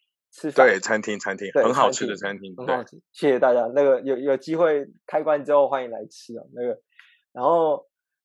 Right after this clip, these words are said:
Speaker 1: 呃，那，那是，我们是跟一群就是台商朋友们，我们有个，开了个包厢给他们这样子。然后那，那时候我们的经理啊，他就很惊讶说：“哎，你们里面是不是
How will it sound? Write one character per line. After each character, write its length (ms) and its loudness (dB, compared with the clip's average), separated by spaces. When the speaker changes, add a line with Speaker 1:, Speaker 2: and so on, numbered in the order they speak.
Speaker 1:
呃， 340 -2
那， 180 -2
那 120 0
是， 140 -8
我 80 2
们 80 -10
是 100 -10
跟 180 -2
一 60 -10
群 440 -14
就 100 -16
是 220 -6
台 280 -6
商 380 -10
朋 120 -16
友 140 -4
们， 80 -14
我 180 -12
们 80 -8
有 140 -2
个， 240 -8
开 140 2
了 40 2
个 80 -4
包 220 0
厢 160 -16
给 200 -20
他 120 -18
们 120 -18
这 80 -16
样 160 -16
子。 140 -20
然 100 -12
后 220 -10
那， 140 -8
那 80 -2
时 100 -6
候 260 0
我 80 -10
们 80 -14
的 80 -10
经 240 -8
理 140 -8
啊， 120 -18
他 80 -16
就 140 -14
很 200 -20
惊 200 -16
讶 180 -14
说 260 -16
：“哎， 220 -14
你 100 -10
们 120 -6
里 120 -6
面 200 -2
是 140 -12
不 60 -8
是 140 -6